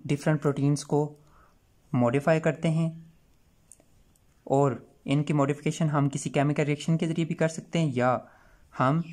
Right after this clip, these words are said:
recombinant डीएनए टेक्नोलॉजी को यूज़ करते, करते हुए भी हम इन प्रोटीन्स के अंदर मॉडिफिकेशन कर सकते हैं। आप recombinant डीएनए टेक्नोलॉजी के अंदर कैसे कर सकते हैं? For example, जो हम जीन ले रहे हैं उस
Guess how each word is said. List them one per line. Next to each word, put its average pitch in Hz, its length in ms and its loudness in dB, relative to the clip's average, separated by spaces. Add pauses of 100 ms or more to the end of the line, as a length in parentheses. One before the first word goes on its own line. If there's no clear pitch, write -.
(480)
recombinant 143 580 2
डीएनए 135 260 2
टेक्नोलॉजी 143 460 0
को 147 100 0
यूज़ 120 260 -2
करते, 127 300 -2 (380)
करते 131 240 0
हुए 131 220 0
भी 143 160 -2 (140)
हम 131 160 2
इन 131 60 0
प्रोटीन्स 127 380 -2
के 135 100 -2
अंदर 135 240 2 (440)
मॉडिफिकेशन 127 520 0
कर 120 140 0
सकते - 300 -8
हैं। 113 80 -2
आप 120 100 -2
recombinant 147 460 0
डीएनए 147 220 0
टेक्नोलॉजी 143 440 -2
के 151 100 -4
अंदर 147 140 0
कैसे 147 300 -4
कर 156 120 0
सकते 143 300 -6
हैं? 139 60 0
For 139 120 0
example, 131 300 0
जो 139 140 0
हम 135 120 2
जीन 135 360 0 (560)
ले 120 300 0
रहे 151 240 0
हैं 147 200 0 (1200)
उस 156 360 0